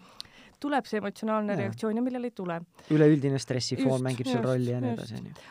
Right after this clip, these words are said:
Speaker 1: Aga no laste toimetuleku puhul ikkagi vaadatakse selliseid põhiasju ka, et noh, nagu uni ja söögiisu ja selline üldine,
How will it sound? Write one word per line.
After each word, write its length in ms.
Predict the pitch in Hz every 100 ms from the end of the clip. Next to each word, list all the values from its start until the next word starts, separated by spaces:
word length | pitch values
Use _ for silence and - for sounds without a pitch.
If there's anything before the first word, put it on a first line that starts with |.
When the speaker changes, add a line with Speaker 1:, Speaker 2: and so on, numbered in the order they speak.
| -
Speaker 1:
Aga 200 | 247 240
no 200 | 247 247
laste 400 | 233 285 - 269
toimetuleku 680 | 233 269 277 196 208 214 -
puhul 240 | 202 226 214
ikkagi 280 | 202 208 208
vaadatakse 760 | 220 220 - 196 - 202 190 190
selliseid 320 | 202 190 190
põhiasju 680 | 220 233 202 190 - 202 185
ka, 300 | 208 202 175
et 120 | 160
noh, 100 | 180
nagu 240 | 170 170 175
uni 500 | 190 208 214 214 208
ja 140 | 208 208 _ _ _
söögiisu 1000 | - 214 208 214 - 214 208 202 220 208
ja 80 | 202
selline 360 | 196 190 185 190
üldine, 640 | 202 202 202 190 180